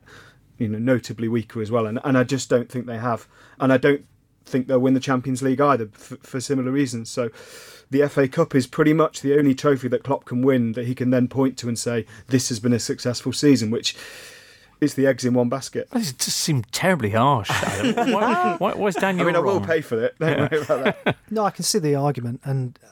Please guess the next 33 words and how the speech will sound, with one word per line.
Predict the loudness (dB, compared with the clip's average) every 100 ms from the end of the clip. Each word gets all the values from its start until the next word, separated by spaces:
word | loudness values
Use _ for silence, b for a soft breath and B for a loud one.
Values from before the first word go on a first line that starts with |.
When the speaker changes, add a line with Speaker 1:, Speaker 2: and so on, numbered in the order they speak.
| _
Speaker 3:
I | -10
think | -4 -4 -6 -10
Man | -6 -2
City | 0 2
are | 2 2
clear | 2 0
favourites, | 2 2 4 2 -2 -6
but | -6 -8 b b b
they | 2
are | 2
coming | 0 -2 -2
from | -2 -4
fourth, | -4 -6 -6 -6
so | -2 0 0 -2 B B B B B
I | -8
can | 0 2
see | 2 2
them | 2 2
jumping | 2 2 2
ahead | 4 4
and | 4
being | 2 2
the | 0
closest | 0 0 0 -2
challengers | 0 2 2 0 -2 -2
because | -6 -2
I | -2
think | 0
they | 0
have | 0 0
improved | 0 0 0
all | 2 2
over. | 2 2